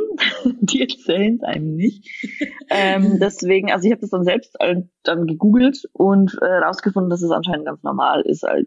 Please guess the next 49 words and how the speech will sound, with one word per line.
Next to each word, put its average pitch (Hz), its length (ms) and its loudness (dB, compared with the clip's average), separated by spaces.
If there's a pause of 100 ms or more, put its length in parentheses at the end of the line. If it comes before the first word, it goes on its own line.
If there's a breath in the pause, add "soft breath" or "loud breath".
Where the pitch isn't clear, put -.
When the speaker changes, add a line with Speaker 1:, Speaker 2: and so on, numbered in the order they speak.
Speaker 1:
vor - 140 -2
allem 143 140 -4
wenn 143 80 -2
man 135 120 -8
stillt. 175 500 0 (400)
Und 170 220 0
natürlich, 175 300 2
Speaker 2:
Genau. 156 160 -2
Speaker 1:
ja, 139 80 -2
man 139 140 0
weiß 139 180 0
ja 190 80 2
dann, 151 160 0
wie 151 80 0
man 147 140 -6
sich 143 120 -6
hilft. 170 280 -2
Und, 165 240 0
äh, 165 160 2
Gleitgel 151 400 -2
ist 180 100 -4
dann 160 80 0
auf 160 140 -2
jeden 175 160 -2
Fall 165 180 0
ein 165 220 0 (260 loud breath)
treuester 170 400 -2
Freund. 165 540 2 (180)
Speaker 2:
Ja. 202 260 -8 (140)
Speaker 1:
Aber 254 240 -2
auch 180 140 -4
sowas 180 340 0
wie 180 140 2
jetzt 180 160 -6
zum 185 100 0
Beispiel, 175 800 2 (480)
äh, - 220 0
eine, 185 440 0
ich - 120 0
hab 180 80 2
ja 170 160 0 (180)
bei 170 160 0
Instagram 196 320 0
auch 175 140 0
einen 180 100 -4
Fragensticker 220 540 0
ge-, 202 480 2 (160)
äh, 180 80 -4
gestellt, 196 560 0